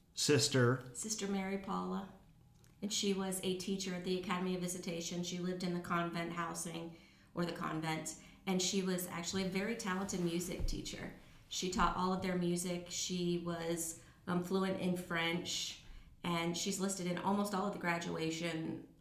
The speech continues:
Speaker 2: exercises. And when Medora <laughs> graduated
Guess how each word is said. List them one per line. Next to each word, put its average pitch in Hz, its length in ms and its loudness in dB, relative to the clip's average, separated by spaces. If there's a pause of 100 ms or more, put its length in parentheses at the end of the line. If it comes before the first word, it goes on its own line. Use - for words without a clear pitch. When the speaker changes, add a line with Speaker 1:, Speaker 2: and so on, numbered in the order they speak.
(100)
Speaker 2:
exercises. 196 640 2 (120)
And 247 360 4 (280)
when 226 260 8
Medora 214 420 4
<laughs> 185 60 -2
graduated 196 840 4